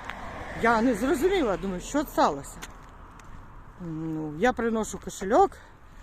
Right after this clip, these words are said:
вона каже: "Відкривай кошельок, показуй". Я відкрила кошельок, показала. Не розумію, що відбувається, я в чужій країні.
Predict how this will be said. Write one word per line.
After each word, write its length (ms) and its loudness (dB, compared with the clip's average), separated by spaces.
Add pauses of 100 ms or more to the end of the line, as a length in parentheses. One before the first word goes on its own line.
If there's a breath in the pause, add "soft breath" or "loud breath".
(300 soft breath)
вона 220 4
каже: 260 2
"Відкривай 460 4
кошельок, 460 6
показуй". 520 4 (1120 loud breath)
Я 180 6
відкрила 520 4
кошельок, 540 2
показала. 640 2 (880)
Не 120 6
розумію, 420 8
що 220 8
відбувається, 760 8
я 240 8
в 60 2 (560 loud breath)
чужій 340 6
країні. 680 6